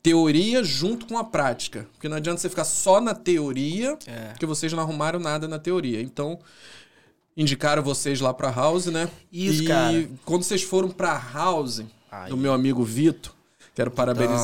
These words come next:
Speaker 2: Então.
Speaker 1: ele por ter aceitado vocês, né? Porque eu vi
Speaker 2: Foi.
Speaker 1: potencial em vocês, isso aí não tinha pra onde
Speaker 2: Caraca.
Speaker 1: correr, não, né?
Speaker 3: É, ele é um paizão
Speaker 1: E,
Speaker 3: também,
Speaker 1: não,
Speaker 3: né?
Speaker 2: Ele é.
Speaker 1: Vitor é.
Speaker 3: Então
Speaker 1: E qual foi a diferença? Como você tava falando, Nilson, aí já foi pra uma diferença que foi pra atendimento.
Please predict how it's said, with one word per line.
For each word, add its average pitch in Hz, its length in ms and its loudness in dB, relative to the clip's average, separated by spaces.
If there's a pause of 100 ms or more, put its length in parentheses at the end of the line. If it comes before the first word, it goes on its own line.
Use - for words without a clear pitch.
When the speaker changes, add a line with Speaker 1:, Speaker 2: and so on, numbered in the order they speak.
Speaker 2:
Então. - 60 -
Speaker 1:
ele 123 80 -2
por - 60 -12
ter 135 100 0
aceitado 120 480 0
vocês, 143 460 -4
né? 135 100 -8
Porque 170 120 -6
eu 180 80 2
vi 139 160 -4
Speaker 2:
Foi. 127 140 -6
Speaker 1:
potencial 117 420 -2
em - 20 -2
vocês, 120 460 -4
isso 127 80 -6
aí 131 80 -4
não 135 80 -8
tinha 131 180 -8
pra 127 140 -8
onde 127 120 -6
Speaker 2:
Caraca. 117 160 -4 (120)
Speaker 1:
correr, 120 140 -4
não, 117 140 -6 (100)
né? 110 220 -8
Speaker 3:
É, 135 260 -10
ele 113 120 -6
é 131 40 -6
um 143 80 -8
paizão 156 420 -2
Speaker 1:
E, 131 40 0
Speaker 3:
também, 120 240 -2
Speaker 1:
não, 139 140 2
Speaker 3:
né? 127 40 2
Speaker 2:
Ele 131 80 2
é. 123 60 2
Speaker 1:
Vitor 147 360 0
é. 113 140 2
Speaker 3:
Então 127 380 -14
Speaker 1:
E 185 460 -2 (160)
qual 254 220 4
foi 226 400 0
a 220 60 2
diferença? 156 840 -2
Como 165 200 -8
você 165 120 -4
tava 165 220 -2
falando, 147 440 0
Nilson, 170 340 0
aí 151 140 -4
já 165 240 -4
foi 175 140 -4
pra 170 120 -10
uma 165 60 -8
diferença 156 540 -6
que 185 80 -8
foi 185 160 -4
pra 185 140 -4
atendimento. 165 840 -4